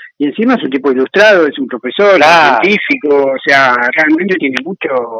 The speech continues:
Speaker 1: <laughs> mucho a favor, por así decirlo, un poco como Moriarty, que vos decís, eh, eh, también es un te-, tipo
Speaker 2: Claro.
Speaker 1: matemático brillante, un profesor, ¿por qué usan la ciencia para, <laughs> para fines, digamos, no, un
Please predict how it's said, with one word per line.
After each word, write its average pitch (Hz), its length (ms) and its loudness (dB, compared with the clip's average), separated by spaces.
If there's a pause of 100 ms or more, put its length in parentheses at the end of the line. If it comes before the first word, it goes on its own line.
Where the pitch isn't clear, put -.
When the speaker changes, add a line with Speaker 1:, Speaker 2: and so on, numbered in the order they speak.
(160)
Speaker 1:
<laughs> - 260 -2 (440)
mucho 320 260 2
a 143 180 -4
favor, 143 340 -2
por 127 160 -12
así 127 180 -16
decirlo, 120 200 -8
un 117 60 -20
poco 143 260 -4
como 123 240 -8
Moriarty, 165 600 -4
que 117 80 -12
vos 123 140 -6
decís, 123 300 -14 (280)
eh, - 800 -20
eh, - 160 -12 (100)
también 180 240 -4 (140)
es 120 160 -8
un 117 260 -18
te-, 113 140 -10 (180)
tipo 123 140 -10
Speaker 2:
Claro. 147 480 4
Speaker 1:
matemático 135 300 -4
brillante, 143 480 -4
un 127 80 -2
profesor, - 580 -4
¿por - 180 -12
qué 175 160 0
usan 180 460 0
la 131 180 -2
ciencia 160 480 -2
para, 117 180 -2 (280)
<laughs> - 220 -16
para 127 180 -4 (140)
fines, 151 320 -4 (360)
digamos, 131 400 -4
no, 139 220 -8 (640)
un 123 220 -18